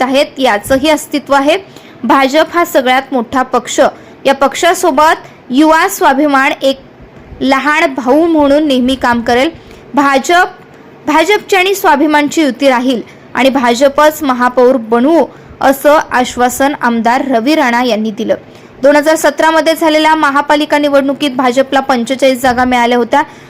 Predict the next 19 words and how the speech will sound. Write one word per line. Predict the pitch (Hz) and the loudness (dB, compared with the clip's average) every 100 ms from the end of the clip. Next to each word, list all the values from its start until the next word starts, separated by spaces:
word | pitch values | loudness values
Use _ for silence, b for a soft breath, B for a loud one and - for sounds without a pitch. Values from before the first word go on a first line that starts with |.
| B 277 | B 0
तर | |
युवा | 269 247 277 330 | 2 2 2 2
स्वाभिमान | 349 285 294 285 285 | 0 0 2 0 0
पक्षाचे | 277 - 262 262 285 | -2 -2 -4 -2 -2
तीन | - 294 311 | 0 -2 0
नगरसेवक | 277 262 277 262 247 254 | 0 0 0 -2 -2 -2
निवडून | 240 233 240 | -2 0 0
आले. | 233 294 B B B - 240 | 0 -2 B B B -6 0
गेल्या | 269 | 2
आठ | 262 254 302 320 | 2 -2 -2 0
वर्षात | 277 254 277 262 262 | 0 0 -2 -2 0
राजकीय | 226 220 - 330 | -2 -2 -2 0
परिस्थिती | 294 262 254 262 277 | 2 0 0 -4 -4
बदलली. | 233 233 269 247 180 B B - | -2 2 2 0 -4 B B -8
भाजपचे | 247 247 247 277 302 | -2 0 0 0 0
अनेक | 269 285 302 | 0 0 -2
निष्ठावंत | 285 - 294 285 294 311 311 | -6 0 0 2 0 0 0
कार्यकर्ते | 294 294 294 294 294 | 0 0 0 2 2
वर्षानुवर्ते | 277 247 - 277 277 254 247 269 | 2 0 -2 -2 0 -2 0 -2